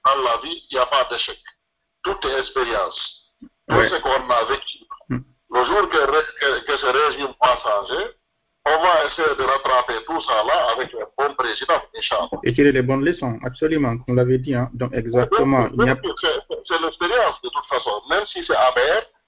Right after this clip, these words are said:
Speaker 1: mais
Speaker 2: Ouais.
Speaker 1: c'est l'expérience.
Speaker 2: Absolument, absolument. Euh, oui,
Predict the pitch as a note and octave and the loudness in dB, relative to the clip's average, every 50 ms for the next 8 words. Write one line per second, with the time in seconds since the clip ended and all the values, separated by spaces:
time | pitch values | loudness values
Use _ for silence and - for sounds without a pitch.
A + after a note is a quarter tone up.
0 | _ _ - B2 A#2+ A2+ - - D3+ E3 E3 - E3 C#3+ B2+ A2+ A2 A#2 - - | _ _ 2 2 2 2 2 0 0 0 -2 -2 -4 -2 0 0 0 0 -2 -6
1 | - - _ _ _ _ _ _ _ _ _ _ _ _ _ - _ _ _ _ | -16 -20 _ _ _ _ _ _ _ _ _ _ _ _ _ -20 _ _ _ _
2 | _ _ - - C3 C3+ - - D#3 C#3+ C#3+ C3+ A#2 G#2+ G2+ - - - C3+ C3+ | _ _ -2 0 0 2 2 2 2 2 2 2 0 0 -2 -4 -4 0 2 2
3 | C#3 C3+ - - - D3+ C#3 C#3 C3+ B2+ A2+ G2+ - - - - - - - - | 2 0 -2 -6 -4 -4 -2 0 0 0 0 -2 -4 -6 -12 -16 -16 -16 -16 -16
4 | - - - - _ _ - C#3 C#3 C#3+ C#3 C#3 C#3 C#3 C#3+ C#3 C#3 C#3 D3+ E3+ | -18 -18 -20 -20 _ _ 4 6 6 6 6 6 6 6 4 4 4 4 4 2
5 | E3 | 0